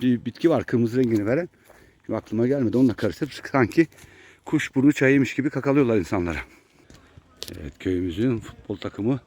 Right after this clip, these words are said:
bayan <laughs> futbol takımı antrenman yapıyor arkadaşlar. Artık erkekler kalmayınca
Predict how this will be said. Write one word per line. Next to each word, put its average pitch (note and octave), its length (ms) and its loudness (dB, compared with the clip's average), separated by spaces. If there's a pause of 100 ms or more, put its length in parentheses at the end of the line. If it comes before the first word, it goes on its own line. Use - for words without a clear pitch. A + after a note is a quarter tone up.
bayan A2 440 -2
<laughs> - 80 -14
futbol - 280 -8
takımı A#2+ 320 -4
antrenman A2+ 360 -2
yapıyor G2+ 320 -4
arkadaşlar. F#2 500 -8 (960)
Artık - 240 -12
erkekler G2 420 -6
kalmayınca A#2 600 -2